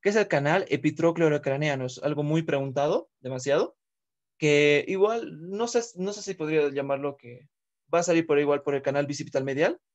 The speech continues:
pero es, a ver, ¿dónde he dibujado? Acá. <laughs> Acá, más o menos, hay una, un canal, ¿sí?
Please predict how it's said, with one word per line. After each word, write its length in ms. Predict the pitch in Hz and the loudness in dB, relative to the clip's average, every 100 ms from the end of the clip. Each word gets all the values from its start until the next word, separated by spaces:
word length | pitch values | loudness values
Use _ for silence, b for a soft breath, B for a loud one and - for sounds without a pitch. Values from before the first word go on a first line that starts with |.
| _ _ _ _ | _ _ _ _
pero 360 | 196 208 269 - | 4 6 6 4
es, 380 | 160 190 196 - - | 4 6 4 0 -2
a 80 | |
ver, 140 | 147 147 | -2 0
¿dónde 200 | 170 170 | -2 -4
he 40 | |
dibujado? 440 | 139 127 139 214 _ - | -6 -6 -6 -8 _ -6
Acá. 320 | 143 - _ - | -6 -6 _ 2
<laughs> 240 | 165 160 _ _ _ _ _ _ | 2 2 _ _ _ _ _ _
Acá, 360 | 143 - 190 - _ | -10 -6 -8 -8 _
más 180 | 151 151 | -10 -8
o 40 | |
menos, 300 | 143 151 170 _ _ | -8 -8 -10 _ _
hay 200 | 151 151 | 2 4
una, 400 | 160 151 143 - | 4 2 0 0
un 100 | 208 | 0
canal, 320 | 240 185 147 | 2 4 2
¿sí? 240 | 139 185 | 0 -6